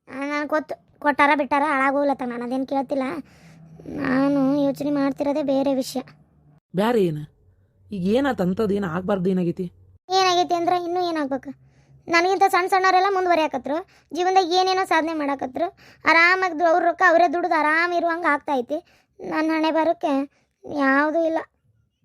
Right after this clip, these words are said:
Speaker 2: ಯಾಕ, ಏನಾತು? ನಿನಗೇನ್ ಕಡಿಮೆ ಆಗೈತಿ? ನಿನ್ಗೂ ಎಲ್ಲ ಆಯ್ತಲ್ಲ. ನಿನ್ ಕೈಯಾಗ ಈಗ ಏನ್ ರೊಕ್ಕ ಇಲ್ಲನ?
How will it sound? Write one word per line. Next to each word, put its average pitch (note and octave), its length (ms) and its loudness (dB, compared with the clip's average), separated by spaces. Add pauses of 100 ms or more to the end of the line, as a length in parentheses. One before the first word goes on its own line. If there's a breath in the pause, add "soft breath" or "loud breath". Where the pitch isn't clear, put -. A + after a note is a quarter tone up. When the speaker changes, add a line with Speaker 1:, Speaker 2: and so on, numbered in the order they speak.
(200)
Speaker 2:
ಯಾಕ, F#3+ 280 2
ಏನಾತು? F3 480 0
ನಿನಗೇನ್ D#4 400 0
ಕಡಿಮೆ B3+ 260 2
ಆಗೈತಿ? G3+ 340 0 (280 soft breath)
ನಿನ್ಗೂ D4+ 280 2
ಎಲ್ಲ D4 220 4
ಆಯ್ತಲ್ಲ. G3+ 440 2 (340)
ನಿನ್ D4 180 -4
ಕೈಯಾಗ D#4+ 220 2
ಈಗ C#4+ 120 2
ಏನ್ C4 140 4
ರೊಕ್ಕ A3 220 0
ಇಲ್ಲನ? G3+ 220 4